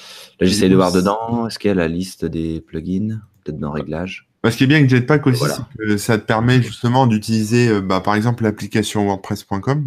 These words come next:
Speaker 2: euh, sur ton mobile, l'application WordPress.
Speaker 1: Voilà.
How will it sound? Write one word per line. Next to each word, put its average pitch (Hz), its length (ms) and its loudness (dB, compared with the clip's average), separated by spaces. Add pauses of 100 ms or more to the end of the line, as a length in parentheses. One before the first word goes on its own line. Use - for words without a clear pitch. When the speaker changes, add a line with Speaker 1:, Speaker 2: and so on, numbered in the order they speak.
Speaker 2:
euh, 92 160 -2
sur 90 180 -8
ton 98 120 -6
mobile, 120 380 -4 (100)
l'application 92 460 -10
WordPress. 123 440 -6 (240)
Speaker 1:
Voilà. 82 240 2